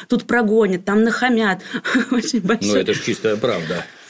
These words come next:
Speaker 1: Вероятно,
Speaker 2: Не
Speaker 1: да.
Speaker 2: просто так они опасения
Speaker 1: Вероятно, да,
Speaker 2: испытывают.
Speaker 1: безусловно, безусловно. А, но,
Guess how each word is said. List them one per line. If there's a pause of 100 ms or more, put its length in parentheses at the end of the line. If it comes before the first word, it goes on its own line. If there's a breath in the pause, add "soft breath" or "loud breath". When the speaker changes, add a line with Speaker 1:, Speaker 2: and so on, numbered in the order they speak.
(140)
Speaker 1:
Вероятно,
Speaker 2:
Не
Speaker 1:
да.
Speaker 2:
просто
так
они
опасения
Speaker 1:
Вероятно,
да,
Speaker 2:
испытывают.
Speaker 1:
безусловно,
безусловно. (140)
А,
но,